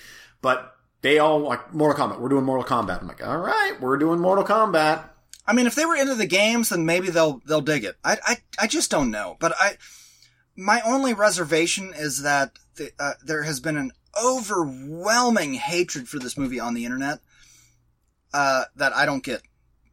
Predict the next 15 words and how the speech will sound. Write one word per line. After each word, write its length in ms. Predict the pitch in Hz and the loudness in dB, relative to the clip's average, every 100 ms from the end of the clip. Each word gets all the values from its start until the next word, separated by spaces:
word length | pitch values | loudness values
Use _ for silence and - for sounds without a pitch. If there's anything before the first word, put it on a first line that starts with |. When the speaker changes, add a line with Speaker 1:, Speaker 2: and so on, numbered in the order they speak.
| - | -12
Speaker 2:
Uh, 180 | 127 117 | -8 -6
so 400 | - 160 139 127 _ _ _ _ _ _ | -4 -2 -2 -4 _ _ _ _ _ _
that's 240 | 175 185 190 | -4 -2 0
why 140 | 185 | 0
I'm 80 | 165 | 2
like, 220 | 143 123 | 0 -2
"Maybe 220 | 180 262 | -4 -2
it's 200 | 277 - | -4 -6
just 240 | - 262 185 | -4 -4 -4
me. 340 | 190 262 254 | -6 -6 -6
Maybe 260 | 214 196 202 | -8 -4 -2
I'm 200 | 185 151 | -2 -4
crazy 440 | 165 185 196 202 | -4 -4 -4 -6
and 140 | 190 156 | -6 -4
wrong." 480 | 165 190 196 190 | -2 -2 -8 -14